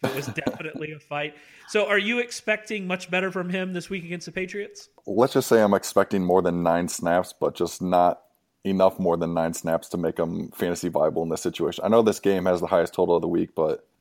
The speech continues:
Speaker 2: the Patriots are seven-point road favorites, and if the Saints get behind, Peterson simply isn't gonna play. It's, it's gonna be Alvin Kamara and Mark Ingram, and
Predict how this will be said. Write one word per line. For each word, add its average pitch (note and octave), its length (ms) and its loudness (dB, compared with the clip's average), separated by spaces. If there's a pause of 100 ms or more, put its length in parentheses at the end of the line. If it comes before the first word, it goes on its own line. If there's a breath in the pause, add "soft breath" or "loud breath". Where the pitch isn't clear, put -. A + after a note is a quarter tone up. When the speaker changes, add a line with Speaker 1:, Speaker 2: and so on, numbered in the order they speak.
(100)
Speaker 2:
the - 60 -6
Patriots G#2 440 0
are F2+ 80 2
seven-point F#2+ 760 0 (140)
road F#2 280 4
favorites, F2+ 640 2
and F2+ 180 -2
if - 160 -4
the F2+ 100 -6
Saints F#2+ 280 -4
get - 160 0
behind, F2+ 500 -2 (100)
Peterson F2+ 340 -2
simply E2+ 300 -2
isn't E2+ 180 -2
gonna C#2 140 -4
play. E2 280 2
It's, - 220 -4
it's - 140 -6
gonna F2+ 140 -4
be E2+ 100 0
Alvin F2+ 220 2
Kamara E2+ 420 2
and E2+ 80 -6
Mark E2+ 260 0
Ingram, E2 420 -4 (240)
and D#2+ 300 -4